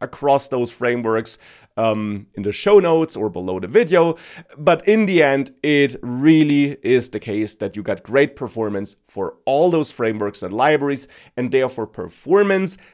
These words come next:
likely will not be the most important factor when deciding for one of those libraries or frameworks,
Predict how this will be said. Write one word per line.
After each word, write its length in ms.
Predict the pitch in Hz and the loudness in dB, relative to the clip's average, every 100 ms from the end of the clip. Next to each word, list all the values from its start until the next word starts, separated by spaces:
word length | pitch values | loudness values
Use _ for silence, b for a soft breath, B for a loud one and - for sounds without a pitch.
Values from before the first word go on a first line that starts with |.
| - | -10
likely 840 | 113 143 156 175 254 - - 226 202 | 0 2 4 4 0 -4 -8 -6 -4
will 240 | 156 151 | 0 0
not 540 | 147 139 143 165 _ | 0 0 -2 -4 _
be 380 | 135 147 139 131 B B - | -10 -6 -4 -6 B B -4
the 120 | 139 | -2
most 560 | 135 131 135 170 175 - | -2 0 4 6 4 -2
important 500 | 107 - 87 - 98 | -8 -6 -6 -8 -10
factor 600 | - 95 98 113 107 - _ | -4 -4 -4 -4 -6 -8 _
when 500 | 101 127 127 127 120 | -4 0 0 0 -4
deciding 680 | 117 - 104 95 95 101 104 | -6 -6 -6 -4 -4 -6 -10
for 580 | - 139 156 113 90 - | -12 -6 -2 -2 -2 -10
one 320 | 101 101 110 | -10 -6 -4
of 160 | 98 87 | -6 -6
those 280 | 101 95 - | -8 -8 -10
libraries 720 | 98 107 98 95 101 95 - | -6 -4 -4 -4 -8 -10 -10
or 140 | 98 | -10
frameworks, 800 | - - 98 95 76 - - - | -10 -8 -6 -6 -10 -14 -16 -18